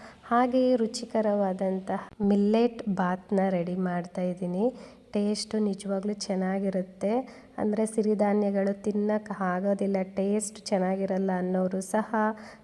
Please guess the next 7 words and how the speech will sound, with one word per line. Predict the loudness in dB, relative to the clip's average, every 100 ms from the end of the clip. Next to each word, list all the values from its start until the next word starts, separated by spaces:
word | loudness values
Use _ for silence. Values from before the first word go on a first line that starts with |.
| -6
ಇಷ್ಟಪಟ್ಟು | -6 2 2 4 2 2 -2
ತಿನ್ಬೋದು. | -2 -2 0 0 2 2
ಅದಕ್ಕೋಸ್ಕರ | 2 0 2 0 0 -2 0
ನಾನು | 2 0 0 2
ಒಂದು | 2 2
ಗ್ಲಾಸ್ | 0 0 -2 -4 -2
ಅಷ್ಟು | -2 -4 -2 2 2